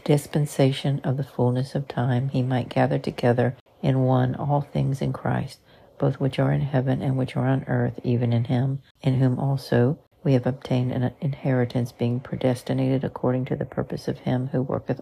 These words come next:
all things after the counsel of his own will, that we should be to the praise of his glory, who first trusted in Christ, in whom ye also trusted after ye heard the word of truth, the gospel of your salvation, in whom also after ye believed,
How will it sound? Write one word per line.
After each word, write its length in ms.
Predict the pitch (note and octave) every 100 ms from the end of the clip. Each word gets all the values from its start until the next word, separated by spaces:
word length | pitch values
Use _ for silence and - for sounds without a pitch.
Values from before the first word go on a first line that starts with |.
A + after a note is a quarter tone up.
| -
all 160 | B2
things 360 | C3+ B2 B2 A#2
after 220 | A#2+ -
the 100 | -
counsel 560 | - B2 B2 - E3 -
of 160 | A#2 A#2
his 160 | A2+
own 240 | A#2+ B2 A2+
will, 320 | A2 B2 - _ -
that 160 | C3+
we 180 | - C3+
should 260 | C3+ D#3+ D3+
be 180 | C3 C3+
to 140 | C#3+
the 100 | C3+
praise 340 | - A#2+ A#2
of 60 | D3+
his 160 | C3+ C3
glory, 520 | - B2+ C3 C3 C3+
who 120 | D3 C3+
first 440 | - B2 B2+ -
trusted 460 | - A#2+ - C#3 -
in 160 | - B2+
Christ, 520 | - A#2 A2 A#2 - - _ _ _ _ -
in 140 | C3+
whom 280 | A#2+ C3 B2
ye 160 | B2+ -
also 340 | A#2+ D3 -
trusted 480 | A#2 - A#2 - B2+
after 280 | B2 A#2 -
ye 140 | A#2+
heard 320 | B2 - B2 C3
the 80 |
word 220 | C3 A#2+ A#2
of 160 | A#2
truth, 360 | - A#2+ A#2+ A#2 -
the 100 | -
gospel 540 | A#2+ B2+ B2+ - C3+ C3
of 200 | C3 -
your 120 | A#2
salvation, 720 | A#2 C3 C3 A#2+ A#2 B2+ A#2+
in 140 | B2 A#2+
whom 260 | B2 A#2+ -
also 360 | B2 C#3 - B2
after 300 | A#2+ A2+ B2
ye 180 | D3
believed, 540 | - - A2+ A2 A2